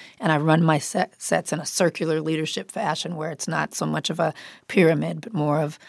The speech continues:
you know, me in the middle of a circle of people equally around me who have a voice.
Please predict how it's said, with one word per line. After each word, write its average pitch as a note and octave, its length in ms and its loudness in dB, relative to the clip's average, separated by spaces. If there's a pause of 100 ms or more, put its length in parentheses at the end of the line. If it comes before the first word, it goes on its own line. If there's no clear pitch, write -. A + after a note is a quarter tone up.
(160)
you F3 100 4
know, E3 80 4
me F3 240 8
in E3 80 6
the E3 60 4
middle D#3+ 200 4
of D#3 80 0
a D#3+ 60 -2
circle D#3 540 4
of D3+ 100 -14
people F3 420 -4 (360)
equally F3 500 0
around D#3 400 0
me D#3+ 160 -4
who F3 140 -2
have E3+ 180 0
a D#3+ 60 -2
voice. E3 420 0